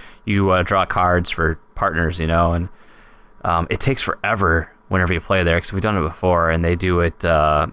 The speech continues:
you know, every, any, everybody plays cornhole. For those not familiar with cornhole, also it might be called beanbags or bags. You know, you've seen it before. It's the wooden,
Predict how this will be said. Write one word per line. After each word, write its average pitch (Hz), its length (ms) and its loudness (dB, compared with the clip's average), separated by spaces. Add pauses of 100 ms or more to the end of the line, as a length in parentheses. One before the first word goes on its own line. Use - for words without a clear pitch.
you 98 60 -8
know, 90 100 2
every, 95 340 0
any, 107 200 0
everybody 95 360 0
plays 85 300 0
cornhole. 85 580 0
For 92 160 -2
those 90 180 -2
not 107 300 0
familiar 98 220 0
with 90 100 -2
cornhole, 92 360 0
also 85 500 2
it - 80 -10 (160)
might 90 100 -2
be 76 100 -4
called 85 300 -2
beanbags 90 540 2
or 90 80 -2
bags. 90 600 -2
You 123 160 0
know, 117 100 0
you've 110 120 0
seen 95 160 -2
it 85 80 -2
before. 87 380 0
It's 85 160 -4
the 90 120 0
wooden, 95 480 2